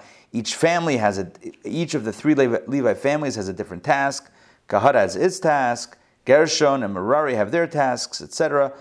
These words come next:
So now we're up to the family of Gershon. So here we go, verse twenty-two. "Take a census of the sons of Gershon,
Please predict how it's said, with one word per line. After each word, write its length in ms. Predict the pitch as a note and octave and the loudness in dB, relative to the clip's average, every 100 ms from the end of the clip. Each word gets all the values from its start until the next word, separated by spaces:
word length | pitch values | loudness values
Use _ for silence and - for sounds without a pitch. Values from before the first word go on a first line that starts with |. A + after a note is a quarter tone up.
| - _ | -20 _
So 200 | - A#2+ | -6 -4
now 300 | A#2+ C#3 F3 | 0 2 2
we're 140 | D#3+ | 2
up 220 | B2 B2+ | 0 -2
to 100 | - | -2
the 120 | B2+ A2+ | 0 0
family 420 | - A2+ A#2 A2 | 0 0 0 0
of 300 | G2 F#2 - | 0 0 -4
Gershon. 460 | G#2 F2+ - - - _ _ _ | -4 -4 -6 -12 -16 _ _ _
So 160 | - A2 | -4 0
here 100 | C3+ | 2
we 80 | D#3 | 2
go, 160 | B2+ | 0
verse 220 | A#2 C#3+ | 0 -4
twenty-two. 420 | C3+ B2+ A2 - - _ _ | -2 -6 -6 -10 -14 _ _
"Take 200 | - C3+ F3+ | -2 0 2
a 100 | F#3 | 2
census 840 | F#3 D3+ C3+ B2 A#2 C3+ - - _ _ _ | 2 -2 -2 -4 -4 -4 -6 -10 _ _ _
of 160 | G#2+ A2 | -4 -2
the 120 | D3+ | -4
sons 360 | - C#3+ C#3+ | 0 -2 0
of 120 | E3 C#3+ | -4 0
Gershon, 640 | C#3 B2 - G2+ A#2+ C#3+ | 0 0 -2 -2 -2 -6